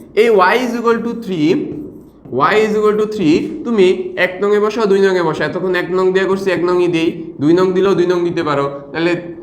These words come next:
দুই নংয়ে বসাই, ঠিক আছে? এই বাংলা লেখাটা তোমরা দেখে নিবা। So এক নংয়ে বসালে কি হবে? থ্রি এক্স মাইনাস ফাইভ into y এর মান কত?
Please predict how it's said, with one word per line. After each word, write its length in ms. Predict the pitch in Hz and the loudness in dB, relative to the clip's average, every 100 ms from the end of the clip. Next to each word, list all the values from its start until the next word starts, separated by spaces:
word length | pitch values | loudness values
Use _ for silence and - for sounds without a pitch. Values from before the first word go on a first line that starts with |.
| 143 | 0
দুই 120 | 160 180 | 2 4
নংয়ে 220 | 190 202 254 - - 127 | 4 4 2 -4 -6 -2
বসাই, 320 | 131 131 107 101 - - | 0 -2 -8 -10 -14 0
ঠিক 100 | 185 | 0
আছে? 80 | 214 175 | 2 0
এই 40 | 143 | 0
বাংলা 180 | 151 165 | 0 -2
লেখাটা 240 | 170 175 175 | -2 -4 -4
তোমরা 160 | 170 165 | -2 -2
দেখে 180 | 139 175 156 | -2 -2 -2
নিবা। 180 | 123 110 - - - - - - - - - - - | -2 -4 -10 -16 -20 -20 -20 -20 -20 -20 -20 -20 -8
So 60 | 160 156 | 0 0
এক 60 | 156 | 2
নংয়ে 220 | 185 190 196 | 0 2 0
বসালে 240 | 196 196 202 | 0 0 0
কি 40 | 208 | 2
হবে? 120 | 208 214 214 | 2 2 0
থ্রি 140 | 185 170 160 160 | -2 -2 0 0
এক্স 240 | 160 160 160 151 | 0 0 -6 -4
মাইনাস 420 | 151 156 151 156 - - - - | -2 -2 -2 -2 -4 -14 -20 -4
ফাইভ 300 | 156 139 147 156 165 | 0 2 2 -2 -2
into 260 | 165 165 151 156 135 151 | -2 -2 -4 -2 0 2
y 40 | |
এর 60 | 180 | 2
মান 120 | 185 185 | 0 0
কত? 140 | 196 | -2